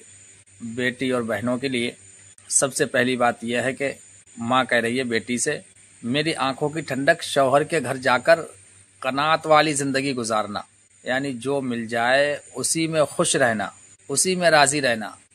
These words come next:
शौहर की खुशी से रूखी सूखी रोटी मिल रही है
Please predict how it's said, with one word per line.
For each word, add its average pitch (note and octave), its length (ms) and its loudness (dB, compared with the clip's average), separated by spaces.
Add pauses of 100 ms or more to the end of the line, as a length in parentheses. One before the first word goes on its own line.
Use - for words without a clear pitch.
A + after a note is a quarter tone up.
(280)
शौहर C#3 540 2
की D#3+ 260 -6
खुशी D#3 420 -2
से E3+ 260 2
रूखी C#3+ 480 -2
सूखी C#3 440 0
रोटी D#3+ 280 2
मिल D3+ 220 -2
रही C#3 180 0
है - 100 -14